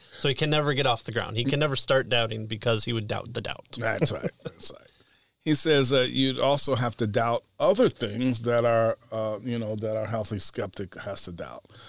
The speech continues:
Speaker 2: uh, that they take for granted.
Speaker 1: Yeah,
Speaker 2: For
Speaker 1: you'd have to start
Speaker 2: instance,
Speaker 1: all the way at
Speaker 2: yeah.
Speaker 1: square one all the time.
Speaker 2: That's right. Every time, yeah. So you have to doubt your sanity. <laughs> You have to doubt your ability to reason.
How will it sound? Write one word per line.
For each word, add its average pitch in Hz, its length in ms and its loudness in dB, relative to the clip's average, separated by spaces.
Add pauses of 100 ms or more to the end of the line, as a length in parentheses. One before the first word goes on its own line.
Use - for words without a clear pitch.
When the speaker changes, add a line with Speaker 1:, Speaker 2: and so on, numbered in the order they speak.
(200)
Speaker 2:
uh, 104 240 -6 (240)
that 110 320 -6
they 113 100 -6
take 107 280 -6
for - 100 -16
granted. 110 380 -12 (180)
Speaker 1:
Yeah, 107 180 -4
Speaker 2:
For 110 120 -6
Speaker 1:
you'd 143 100 4
have 180 100 6
to 208 60 2
start - 220 4
Speaker 2:
instance, - 180 2
Speaker 1:
all 160 80 6
the 180 80 4
way 170 160 8
at 143 100 8
Speaker 2:
yeah. 143 100 4
Speaker 1:
square 151 260 4
one 127 160 4
all 123 240 4
the 151 100 0
time. 113 280 0
Speaker 2:
That's 143 200 -2
right. 123 180 -2 (140)
Every 135 260 0
time, 190 320 0
yeah. 107 200 -4
So - 160 0
you 131 160 4
have 135 140 0
to 127 60 -2
doubt 120 280 0
your 107 80 0
sanity. 135 580 -2 (320)
<laughs> 180 80 -2 (580)
You 135 120 2
have 135 140 0
to 131 120 2
doubt 117 260 2
your 123 80 2
ability 135 460 4
to 120 80 2
reason. 175 640 4